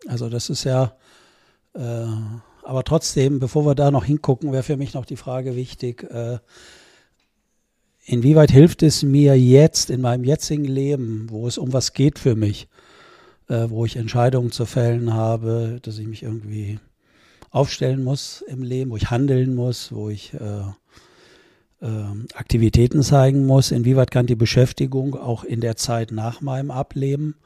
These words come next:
hilfreich sein für jetzt?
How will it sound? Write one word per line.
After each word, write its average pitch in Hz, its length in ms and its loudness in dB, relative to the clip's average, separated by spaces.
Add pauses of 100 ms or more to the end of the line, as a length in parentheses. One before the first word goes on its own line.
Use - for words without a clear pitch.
(500)
hilfreich 127 580 -2
sein 123 400 -4
für 135 180 -2
jetzt? 120 540 -2